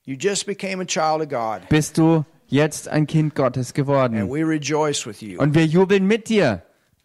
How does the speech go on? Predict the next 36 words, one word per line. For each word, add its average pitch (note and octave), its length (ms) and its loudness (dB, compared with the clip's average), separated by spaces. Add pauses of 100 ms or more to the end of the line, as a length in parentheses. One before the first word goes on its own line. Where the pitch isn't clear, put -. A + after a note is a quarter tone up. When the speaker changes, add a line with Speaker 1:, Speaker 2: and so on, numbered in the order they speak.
(400)
Speaker 1:
It's A#2+ 240 -6
the A#2+ 120 -10
greatest D#3+ 520 -2
prayer C#3+ 340 -4
that B2 100 -8
you A#2 140 -8
could A#2 200 -10
pray, E2+ 300 -14 (140)
Speaker 2:
Denn B2+ 140 4
das D3+ 240 2
ist D#3+ 200 -4
das - 420 -4 (400)
größte F#3 460 0
Gebet, D#3+ 460 0
das C#3+ 160 -2
du D3+ 100 0
sprechen A2+ 420 -2
kannst, G2 520 -4
Speaker 1:
to G#2 80 -12
become A#2+ 380 -10
a A#2 40 -12
child A2+ 360 -6
of A#2+ 60 -12
God. D2+ 360 -12 (880)
Speaker 2:
wodurch C#3 440 0
du D3 340 2 (340)
ein A#2 220 -2
Kind B2+ 340 -2
Gottes G#2+ 400 -2
wirst. G2 400 -2 (100)
Speaker 1:
You're A#2 180 -8
on F3+ 220 -2
your F3+ 80 0
way G3 160 2
to F#3 60 0
heaven A3+ 580 -2